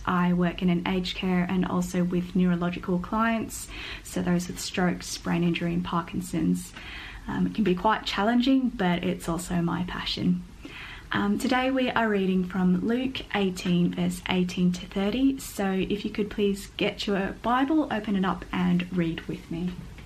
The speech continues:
So Luke eighteen, verse eighteen, the rich ruler.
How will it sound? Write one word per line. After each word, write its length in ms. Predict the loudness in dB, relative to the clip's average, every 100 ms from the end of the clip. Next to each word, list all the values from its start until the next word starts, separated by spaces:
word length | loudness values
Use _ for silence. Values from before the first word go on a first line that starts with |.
| -14 -14 -14 -14 -14 -14 -12 -12 -12 -14 -14 -14 -14 -16 -16 -16 -16
So 340 | -14 -10 -2
Luke 680 | 0 2 0 2 2 2 2
eighteen, 460 | 0 0 2 4 4
verse 260 | 2 -4 -2
eighteen, 560 | 0 0 0 0 2 0 -6 -14 -18 -18 -8
the 100 | 0
rich 360 | 2 2 0 0
ruler. 400 | 0 0 0 -4